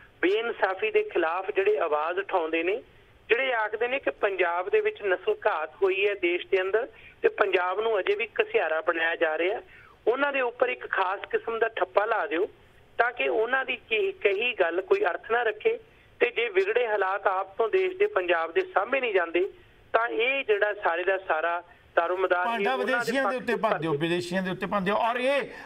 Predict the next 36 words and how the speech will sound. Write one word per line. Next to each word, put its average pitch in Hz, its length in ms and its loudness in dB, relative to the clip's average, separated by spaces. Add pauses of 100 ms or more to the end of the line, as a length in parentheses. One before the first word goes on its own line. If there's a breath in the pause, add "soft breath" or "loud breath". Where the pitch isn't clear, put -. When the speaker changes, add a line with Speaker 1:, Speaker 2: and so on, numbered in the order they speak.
(140 loud breath)
Speaker 2:
ਅਖੀਰ 208 240 -2
'ਚ 208 60 -8
ਪੁੱਛਣਾ 240 300 -2
ਚਾਹਾਂਗਾ 240 380 0
ਕਿ 233 300 -2
ਇਹ 233 60 0
ਸਾਰਾ 208 300 -2
ਤੇ 220 140 -4
ਸਾਰਾ 202 280 0
ਜਿਹੜਾ 220 380 0 (280 loud breath)
ਇੱਕ 214 220 0
ਗੁਬਾਰ 180 580 0
ਗੁੱਸਾ 175 400 0
ਹੈ, 180 220 -4 (240 loud breath)
ਉਹ 240 280 2
ਚੋਣਾਂ 220 400 0
ਤੋਂ 226 140 0
ਪਹਿਲਾਂ 233 340 0
ਨਾ 185 500 0
ਕੀਤੀ, 220 480 -4 (100)
ਨਾ 196 240 0
ਕਰਨ 220 360 -2
ਦਿੱਤੀ 196 320 -4
ਗਈ 202 220 0
ਰੈਲੀ 196 460 0
ਦਾ 185 260 0
ਹੀ 233 180 -2
ਗੁੱਸਾ 233 380 -2
ਜਿਹੜਾ 247 180 -2
ਉਹ 226 320 0 (320 loud breath)
ਮੇਰਾ 185 180 0
ਖਿਆਲ 175 280 0
ਹੈ 180 40 -2
ਕਿ 160 100 -4
ਪਣਪ 160 340 -4
ਰਿਹਾ। 101 240 -6